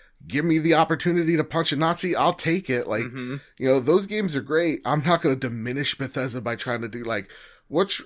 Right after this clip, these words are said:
Speaker 1: Sony, p-, p-, you know, uh, uh, publisher or studio, rather,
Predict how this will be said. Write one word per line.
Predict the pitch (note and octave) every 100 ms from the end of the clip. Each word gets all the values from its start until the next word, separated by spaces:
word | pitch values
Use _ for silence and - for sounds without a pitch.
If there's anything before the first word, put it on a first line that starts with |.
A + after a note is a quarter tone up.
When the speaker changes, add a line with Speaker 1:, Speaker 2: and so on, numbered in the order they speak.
| -
Speaker 1:
Sony, | - - D#3+ D3 B2 -
p-, | - A#2+ C3+ -
p-, | D#3+ -
you | C3
know, | A2+ G#2+ A2+ - - _ - - - -
uh, | - G#2 G#2+ F2 D#2 - -
uh, | B2+ A#2 G#2 G#2 _ _
publisher | - D3 D3 - C3 A#2+ A#2
or |
studio, | A#2 - C#3 B2+ B2
rather, | A#2 A#2